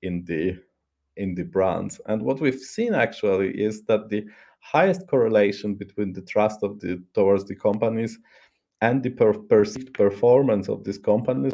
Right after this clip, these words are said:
was at the governance level. So the companies that were perceived to,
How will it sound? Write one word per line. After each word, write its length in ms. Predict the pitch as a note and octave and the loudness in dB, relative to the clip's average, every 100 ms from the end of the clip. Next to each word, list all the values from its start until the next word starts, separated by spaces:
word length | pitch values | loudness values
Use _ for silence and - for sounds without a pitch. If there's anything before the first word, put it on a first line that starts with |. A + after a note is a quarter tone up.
| B2 | 2
was 480 | A#2+ A#2+ - - - | 2 2 -12 -12 -6
at 140 | A2 G#2+ | -6 -4
the 80 | |
governance 600 | G#2 A2 A2 G#2 F2 E2 | 2 4 6 4 2 -2
level. 360 | F#2 E2 F2 F#2+ | 0 0 2 -2
So 140 | - | -4
the 120 | G2 G#2 | -8 0
companies 560 | C#3 D3 D3 A#2+ A#2 | 2 2 0 -2 -4
that 240 | G#2+ G2 - | -2 -2 -2
were 180 | F#2+ | -2
perceived 880 | F#2+ - G2+ G2+ - B2 B2 - - | -2 0 0 0 -10 -8 -8 -12 -6
to, 280 | G2+ G2 | 0 0